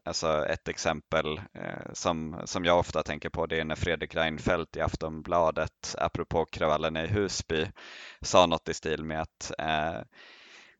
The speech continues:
eller jag läser upp citatet, det blir enklare. "Vi har låtit, vi har grupper av unga män som tror att man kan och bör med våld förändra samhället. Låt oss vara tydliga, detta är inte okej.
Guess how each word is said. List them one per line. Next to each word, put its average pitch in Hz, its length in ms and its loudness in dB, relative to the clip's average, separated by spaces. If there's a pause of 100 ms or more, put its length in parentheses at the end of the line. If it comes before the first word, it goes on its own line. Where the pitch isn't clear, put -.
(440)
eller 101 200 8
jag 92 80 12
läser 85 280 6
upp - 120 2
citatet, 82 460 2
det 71 80 -4
blir 82 100 -4
enklare. 80 400 0 (180)
"Vi 90 200 2
har 98 100 6
låtit, - 720 2
vi 107 120 2
har 110 160 6
grupper 107 300 4
av 98 120 4
unga 82 220 4
män 85 280 0
som 82 200 -8
tror 82 280 0
att 80 160 -4
man 80 220 -4
kan 113 420 0
och 90 260 -2
bör 85 460 6
med 85 180 -2
våld 78 260 2
förändra 73 400 -2
samhället. 80 800 -4
Låt 85 240 2
oss 82 160 -2
vara 87 80 0
tydliga, 80 560 0
detta - 380 -2
är 82 40 2
inte 78 240 -4
okej. 80 480 -2